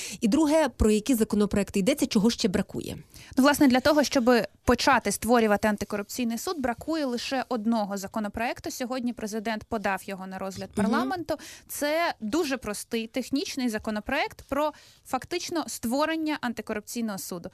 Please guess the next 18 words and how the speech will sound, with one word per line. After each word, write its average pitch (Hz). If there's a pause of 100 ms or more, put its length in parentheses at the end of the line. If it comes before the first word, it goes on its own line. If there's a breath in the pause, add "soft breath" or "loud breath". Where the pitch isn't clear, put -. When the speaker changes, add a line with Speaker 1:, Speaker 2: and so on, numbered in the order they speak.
(160 soft breath)
Speaker 2:
В -
цьому 320
законопроекті 285
лише 247
одна 214
важлива 202
норма — 359 (120)
створити 240
Вищий 226
антикорупційний 208
суд. - (160 loud breath)
Просто 269
так 240
вимагає 214
Конституція, 262
щоб 208
це -
був 214